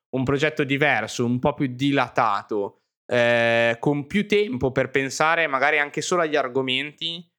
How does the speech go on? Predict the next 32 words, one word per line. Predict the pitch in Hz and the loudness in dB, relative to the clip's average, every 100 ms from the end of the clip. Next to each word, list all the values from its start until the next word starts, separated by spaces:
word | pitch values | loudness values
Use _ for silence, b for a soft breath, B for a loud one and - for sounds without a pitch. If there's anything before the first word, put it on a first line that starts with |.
| _ _ | _ _
e | - 127 123 | 0 0 2
a | - - | -2 0
cosa | 165 165 147 | 0 0 0
portare, | 135 123 151 143 | -2 0 0 2
a | 127 | 0
come | 147 139 | 0 -2
portarlo, | 127 120 - 127 135 143 151 160 - _ - | 0 0 2 0 0 -2 -2 -2 -8 _ -4
cioè | 139 | -2
sarebbe | 123 - 139 143 143 123 | -2 0 2 2 0 -2
già | 117 160 147 | 0 0 0
molto | 143 147 131 | 0 -2 -2
diverso, | 131 123 127 135 135 - 120 | -4 0 0 0 -2 -4 -2
già | 139 | -2
molto | 139 139 131 127 | 0 -2 -4 -6
più | 127 | -4
fattibile, | 135 - - 143 156 151 | -4 -6 -4 -2 0 0
ma | 131 | -2
soprattutto | 127 139 143 175 151 | -4 -4 -2 0 0
avrei | 120 127 139 131 | 0 0 0 -2
più | 151 156 | -2 -2
voglia | 123 143 123 | 0 0 -2
di | 113 | -6
farlo, | - 107 98 104 | -2 -2 -2 -6
perché | 120 139 | -6 -2
alla | 147 | -2
fine | 185 135 | 0 -2
è | |
quello | - 131 117 | 0 -2 0
il | 117 | -2
punto, | 117 117 104 | -6 -16 -14
secondo | - - 113 113 | -14 -6 -4 -4
me. | 104 - | -6 -8